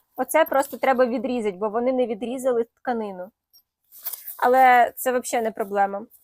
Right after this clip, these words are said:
Просто відрізати і все, бананка ідеальна.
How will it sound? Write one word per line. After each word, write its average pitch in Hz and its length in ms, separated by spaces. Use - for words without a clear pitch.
Просто 262 300
відрізати 247 720
і 254 80
все, 220 280
бананка 233 580
ідеальна. 202 640